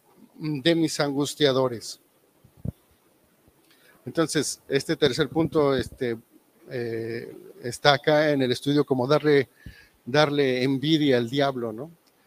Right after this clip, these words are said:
Es como el resumen de este, eh, una,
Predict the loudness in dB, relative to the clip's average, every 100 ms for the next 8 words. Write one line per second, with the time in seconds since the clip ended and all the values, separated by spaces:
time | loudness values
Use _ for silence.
0 | _ _ _ _ _ _ _ -20 _ _
1 | -10 -8 -4 0 2 2 0 -2 0 0
2 | -2 -4 0 0 2 2 2 0 0 0
3 | 0 -2 -6 -12 -14 -14 -14 -14 -14 -12
4 | -6 -4 -4